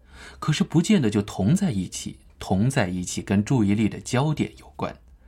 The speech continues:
当一个父亲坐在地上，把球滚给两岁的孩子时，他的注意力不是集中在球上，而是孩子的身上。就在那短短的一刻，不论时间长久，他们是同在一起。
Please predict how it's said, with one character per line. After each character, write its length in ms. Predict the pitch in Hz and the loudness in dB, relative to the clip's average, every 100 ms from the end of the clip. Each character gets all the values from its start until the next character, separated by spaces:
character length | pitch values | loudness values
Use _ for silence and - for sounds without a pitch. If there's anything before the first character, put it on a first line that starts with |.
| - - - - - - - - - | -20 -20 -20 -20 -20 -20 -20 -20 0
当 200 | 165 180 | 2 4
一 120 | 160 | 2
个 100 | 160 | 2
父 160 | 160 131 | 4 4
亲 160 | 131 | 4
坐 140 | 127 117 | 2 2
在 100 | 110 | 2
地 160 | 113 | 0
上， 300 | 95 90 - - | 0 -2 -6 2
把 160 | 107 104 | 2 2
球 300 | - 101 123 | 2 0 0
滚 280 | 139 120 | 0 0
给 140 | 131 117 | 2 0
两 180 | 98 101 | -2 -2
岁 160 | 107 | 0
的 80 | 95 | 0
孩 200 | - 90 | -2 -4
子 120 | 90 | -4
时， 300 | 90 92 - - | -8 -10 -12 -2
他 160 | - | 0
的 80 | 180 | 0
注 160 | - 92 | 0 0
意 80 | 92 | 0
力 200 | 92 - - | -2 -4 -6
不 200 | 101 104 | 2 2
是 160 | 107 98 | 2 -2
集 160 | 98 | 0
中 120 | 98 117 | 0 0
在 140 | 90 | -2
球 320 | - - 101 | -6 -8 -4
上， 260 | 110 107 - - - - | -4 -4 -6 -20 -20 -18
而 200 | - 92 | -2 -2
是 220 | 90 - - | -2 -8 -10
孩 320 | - - 92 | -10 -4 -2
子 120 | 135 | -2
的 80 | - | -6
身 180 | - - | -8 -12
上。 160 | - - - - - - - - - | -12 -16 -20 -20 -20 -20 -20 -20 -2
就 120 | - | 2
在 140 | 214 202 | 4 6
那 80 | 196 | 4
短 240 | 127 180 | 4 4
短 160 | 143 110 | 4 4
的 80 | |
一 140 | 101 120 | 2 0
刻， 520 | - 131 101 92 - _ | 0 2 2 0 -10 _
不 220 | 107 135 | 2 4
论 200 | 180 165 | 6 4
时 220 | 120 - 101 | 2 0 2
间 180 | 107 | 0
长 280 | - 95 98 | -2 0 0
久， 300 | 107 90 - - - | 0 -2 -6 -16 -6
他 140 | - | -4
们 100 | 92 | -2
是 140 | - - | -4 -6
同 240 | - 98 | -2 2
在 100 | 107 | 2
一 140 | 92 87 | 0 -6
起。 260 | - 107 | -10 -12